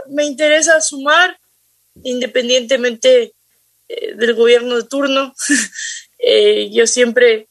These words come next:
tendré mi, mi conocimiento y mis manos, eh, para sumar. Simplemente eso, porque al final del día yo me debo a mi país como deportista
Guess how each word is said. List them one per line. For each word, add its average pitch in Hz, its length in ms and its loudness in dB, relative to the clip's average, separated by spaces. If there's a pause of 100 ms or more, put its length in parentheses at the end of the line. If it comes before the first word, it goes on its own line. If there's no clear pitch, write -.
(100)
tendré 233 380 2
mi, 226 380 -14
mi 233 240 -18
conocimiento 254 960 0
y 226 180 -10
mis 220 200 -12
manos, 240 540 -2 (380)
eh, 104 600 0 (520)
para 370 200 2
sumar. 370 460 0 (480)
Simplemente 294 800 0
eso, - 280 -4
porque 233 220 -6
al 233 100 0
final 247 300 0
del 247 140 -4
día 254 400 0 (360)
yo 254 200 2
me 247 120 0
debo 247 560 2
a - 60 -6
mi 226 160 -4
país 240 580 0
como 233 200 0
deportista 240 840 -2